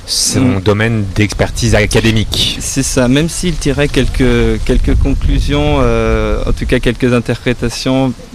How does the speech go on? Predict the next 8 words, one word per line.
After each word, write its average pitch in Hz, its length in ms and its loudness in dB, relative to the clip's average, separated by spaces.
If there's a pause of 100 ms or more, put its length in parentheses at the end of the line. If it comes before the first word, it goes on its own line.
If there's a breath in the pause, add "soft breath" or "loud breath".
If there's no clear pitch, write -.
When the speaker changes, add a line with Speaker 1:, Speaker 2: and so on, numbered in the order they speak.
(240)
Speaker 2:
notamment 120 600 0
vis-à-vis 113 440 -2
de, 110 340 0 (300)
de, 107 460 0 (360)
de 113 80 -2
la 110 100 0
façon 120 340 -2
dont 113 240 2